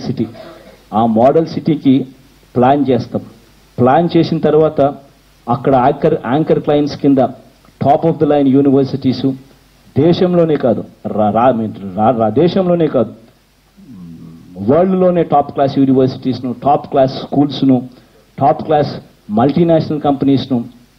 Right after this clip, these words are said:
తీసుకొచ్చే కార్యక్రమం చేస్తాం. చేసుకొని వచ్చి ఒక యూఫోరియా క్రియేట్ చేస్తాం. చేసి చాలా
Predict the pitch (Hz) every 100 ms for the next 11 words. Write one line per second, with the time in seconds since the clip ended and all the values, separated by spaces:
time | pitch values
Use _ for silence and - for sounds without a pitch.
0 | - 151 127 147 139 143 135 127 - 117
1 | 113 107 110 104 - _ _ _ _ -
2 | 165 175 175 175 165 160 180 165 - -
3 | _ _ - 123 117 113 165 180 165 151
4 | 139 123 120 110 104 - - - _ _
5 | _ _ _ - 175 160 - - 151 196